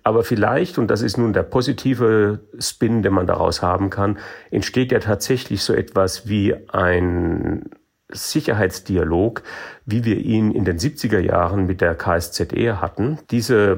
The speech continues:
Konferenz für Sicherheit und Zusammenarbeit in Europa ist bis heute die Grundlage dafür, wie Staaten in Europa friedlich miteinander umgehen.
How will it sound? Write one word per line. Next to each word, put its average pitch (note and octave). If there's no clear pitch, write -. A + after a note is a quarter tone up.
Konferenz F#2
für F#2+
Sicherheit G2
und F#2
Zusammenarbeit G2
in F#2
Europa G#2
ist -
bis G2
heute A#2
die A#2+
Grundlage G2
dafür, G2
wie F#2+
Staaten F#2+
in F#2+
Europa F#2+
friedlich A2
miteinander F2
umgehen. G2+